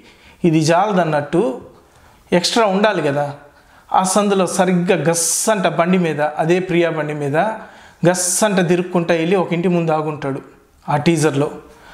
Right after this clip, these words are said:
ఆ పైన ఒక అందమైన అమ్మాయి, అట్టాంటి ఇట్టాంటి అమ్మాయి కాదు, తోపు లాంటి అమ్మాయి. ఆ అమ్మాయి నేను love కింద నిలబడి beat వేస్తుంటాడు. అది అంటే ఈయనకు ఒక లవ్ story అక్కడ ఉంది అన్నట్టు. ఆ అమ్మాయి అట్టా ఇట్టా ఉండదు, ఆ అమ్మాయి ఆ కాలనీలోకో లేకపోతే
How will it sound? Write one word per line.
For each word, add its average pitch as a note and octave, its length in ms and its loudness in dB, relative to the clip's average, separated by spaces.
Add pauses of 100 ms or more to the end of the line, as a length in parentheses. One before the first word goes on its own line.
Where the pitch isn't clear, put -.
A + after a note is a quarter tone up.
(200)
ఆ E3+ 80 2
పైన G3+ 280 0
ఒక F#3+ 160 0
అందమైన F3+ 560 2
అమ్మాయి, E3+ 260 -2 (420)
అట్టాంటి F#3+ 400 0
ఇట్టాంటి E3 300 0
అమ్మాయి D#3 240 0
కాదు, D3 180 0
తోపు F3 340 0
లాంటి D#3 240 0
అమ్మాయి. D3 500 -2 (340)
ఆ - 40 4
అమ్మాయి F#3+ 240 2
నేను D#3+ 240 0
love D3 300 0 (200)
కింద F3+ 140 4
నిలబడి D#3+ 360 0
beat E3 260 0
వేస్తుంటాడు. C#3 540 -6 (600)
అది E3 260 0 (720)
అంటే F#3 280 2
ఈయనకు G3 240 2
ఒక F3 80 0
లవ్ E3+ 160 2
story F#3 320 0
అక్కడ E3 260 0
ఉంది E3 240 2
అన్నట్టు. D3+ 540 -4 (320)
ఆ E3 80 4
అమ్మాయి G#3+ 240 0
అట్టా G3 220 0
ఇట్టా G#3 280 0
ఉండదు, F3 400 0
ఆ D3 80 0
అమ్మాయి F3+ 240 2
ఆ E3 180 0
కాలనీలోకో F3+ 880 0
లేకపోతే E3 520 -2